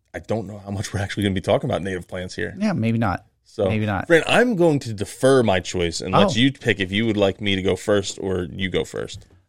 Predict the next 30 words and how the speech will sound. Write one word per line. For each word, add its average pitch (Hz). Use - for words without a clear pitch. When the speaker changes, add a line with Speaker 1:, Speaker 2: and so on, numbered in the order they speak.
Speaker 2:
Uh, 226
you 160
know 185
what? 190
I'll 185
go 101
first. -
Speaker 1:
All 98
right. 92
Speaker 2:
I'll 147
go 117
first. -
You 123
cool 143
with 147
that? -
Speaker 1:
Yeah, 202
that 104
sounds 113
Speaker 2:
All 110
right. 101
Speaker 1:
good. -
Speaker 2:
So 151
my 147
article 127
this 110
week, 104
a 110
little 117
backstory, 95